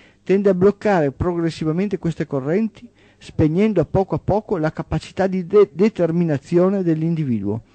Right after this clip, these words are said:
Ricordiamo che le determinazioni sono le relazioni obbligatorie per l'individuo, per ciò che è. Io mi relaziono al mondo con le mani, con la testa, col pensiero, eh, perché io sono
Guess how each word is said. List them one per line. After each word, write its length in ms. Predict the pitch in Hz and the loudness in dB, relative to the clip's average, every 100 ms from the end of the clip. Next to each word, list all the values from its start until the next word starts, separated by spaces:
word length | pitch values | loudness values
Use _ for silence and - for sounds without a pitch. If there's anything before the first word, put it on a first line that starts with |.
| _ _ | _ _
Ricordiamo 580 | 139 147 151 165 175 170 | 0 2 4 4 2 0
che 180 | 147 - - _ | -2 -4 -14 _
le 200 | 135 151 | 0 2
determinazioni 960 | 156 175 180 175 170 165 - 156 135 127 | 2 0 2 0 0 -2 0 0 2 0
sono 400 | - 175 165 135 | 0 0 2 2
le 240 | 135 135 | 2 2
relazioni 640 | 135 170 151 - 185 185 156 | 2 0 0 0 0 2 2
obbligatorie 920 | 127 139 135 127 135 127 135 165 180 _ - _ _ _ | 0 0 -2 -2 0 0 0 -2 -2 _ -20 _ _ _
per 320 | 196 226 - - | 4 4 2 -4
l'individuo, 680 | 165 175 165 160 202 220 | 2 2 4 4 2 2
per 240 | 202 196 185 | 2 2 2
ciò 220 | 196 180 | 0 0
che 200 | - 151 | 2 0
è. 160 | 117 110 _ | 0 -4 _
Io 180 | - 180 | 2 2
mi 100 | 180 | 4
relaziono 380 | 160 151 180 175 | 4 4 2 2
al 100 | 147 | 2
mondo 280 | 151 160 143 | 2 0 0
con 120 | 147 | 2
le 100 | 139 | 2
mani, 380 | 131 139 151 160 | 2 0 -2 -4
con 160 | 151 | 0
la 120 | 143 131 | 0 0
testa, 420 | 131 139 143 156 | 0 0 0 -2
col 160 | 143 | -4
pensiero, 680 | - 131 127 - 139 151 165 | -2 -2 -2 -2 0 0 0
eh, 80 | 214 - | -2 -4
perché 260 | 156 156 | -6 -2
io 240 | 180 185 214 | -2 0 0
sono 320 | - 185 | -2 -4